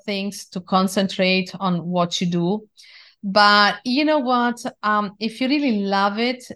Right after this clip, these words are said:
uh, all these sacrifices will be, let's say, less heavy because you do something you love. So I remember when I was, uh, even a child, you know, I was ten,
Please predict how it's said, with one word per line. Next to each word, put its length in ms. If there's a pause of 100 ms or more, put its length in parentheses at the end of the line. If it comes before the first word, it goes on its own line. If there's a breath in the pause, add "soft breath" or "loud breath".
uh, 920 (380)
all 240
these 320
sacrifices 1160 (520)
will 340
be, 200
let's 260
say, 580 (100)
less 640 (100)
heavy 680 (440 loud breath)
because 540
you 80
do 160
something 440
you 120
love. 400 (400)
So 160
I 220
remember 720
when 160
I 80
was, 560
uh, 80
even 260
a 140
child, 580
you 80
know, 120
I 20
was 220
ten, 460